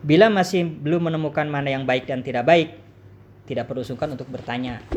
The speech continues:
Sehingga kalian tahu otoritas sebenarnya apa. Jangan sampai instruksi-instruksi dari orang yang kalian hormati padahal itu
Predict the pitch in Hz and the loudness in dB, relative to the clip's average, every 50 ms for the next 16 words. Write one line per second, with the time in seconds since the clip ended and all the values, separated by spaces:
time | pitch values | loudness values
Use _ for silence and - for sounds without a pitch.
0 | - - - - - 107 107 - - - - - - - - - - 113 113 127 | -6 -4 -6 -6 -6 -8 -10 -20 -20 -20 -20 -20 -20 -20 -18 -12 -10 -6 -4 -4
1 | 131 - 135 135 135 131 131 151 165 156 - - 123 - 139 131 135 131 - 135 | -2 -2 -2 -2 0 2 2 2 2 0 -2 -6 -6 -4 -4 -4 -2 -2 -2 -2
2 | - - 127 117 123 120 120 120 120 139 143 - - - 117 107 101 - - - | -2 -2 -4 -6 -4 -2 -2 -2 -2 -4 -6 -8 -8 -6 -6 -6 -6 -8 -12 -18
3 | - - - - - - 117 117 123 120 - 123 117 113 104 135 147 165 175 180 | -20 -20 -20 -20 -16 -12 -10 -8 -6 -4 -2 -2 0 0 2 4 4 4 2 0
4 | - - - - - - - 131 - - 160 143 - - 156 147 135 - 156 143 | -6 -16 -20 -20 -20 -14 -12 -12 -12 -10 -10 -10 -8 -8 -8 -8 -8 -8 -10 -8
5 | - 180 156 147 139 127 131 143 151 151 143 139 139 143 139 135 123 131 127 131 | -6 -2 0 2 2 4 4 2 2 0 -2 -2 -2 0 0 0 2 2 0 0
6 | 135 131 131 - 180 180 180 - 117 123 139 143 135 - 160 | 0 -2 -2 -2 -4 -4 -2 0 0 2 0 0 -2 -4 -6